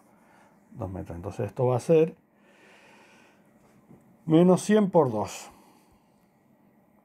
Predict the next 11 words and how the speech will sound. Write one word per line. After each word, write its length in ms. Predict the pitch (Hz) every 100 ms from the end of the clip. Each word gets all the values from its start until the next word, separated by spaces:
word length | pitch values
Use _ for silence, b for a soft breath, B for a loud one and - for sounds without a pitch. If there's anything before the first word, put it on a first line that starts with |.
| _ _ - - - - -
¿vale? 500 | 123 151 226 240 -
Más 520 | 160 170 185 208 - _
tres 280 | - 175 160
metros, 420 | 190 233 180 208
que 120 | -
es 40 | 151
la 100 | 151
total 320 | 151 156 175
por 180 | 170 143
F 200 | 123 101
D. 160 | 90